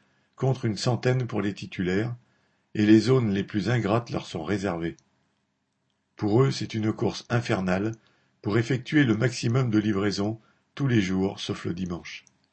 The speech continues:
Le secteur des colis est l'un des plus rentables de la Poste, avec un volume dont l'augmentation permanente est liée aux commandes par Internet. Le système de la sous-traitance permet à la Poste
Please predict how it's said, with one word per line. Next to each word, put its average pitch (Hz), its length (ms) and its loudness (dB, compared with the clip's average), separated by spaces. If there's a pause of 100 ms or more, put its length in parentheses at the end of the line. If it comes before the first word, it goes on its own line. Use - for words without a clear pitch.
(640)
Le 98 100 -6
secteur 131 400 0
des 113 120 -2
colis 127 360 0 (340)
est 113 120 4
l'un 131 180 4
des 101 120 2
plus - 180 -4
rentables 117 560 0
de 92 100 0
la 92 140 2
Poste, - 460 -4 (420)
avec 131 300 2
un 131 100 4
volume 131 360 4
dont 110 140 2
l'augmentation 120 680 -2
permanente 107 680 -2 (320)
est 101 100 2
liée 120 220 2
aux 107 100 6
commandes 110 400 0
par 92 180 -6
Internet. 92 560 -4 (1160)
Le 98 100 -4
système 117 440 0
de 110 80 6
la 104 120 6
sous-traitance 113 640 -2
permet 107 300 -2
à 98 80 2
la 98 120 0
Poste 120 420 -6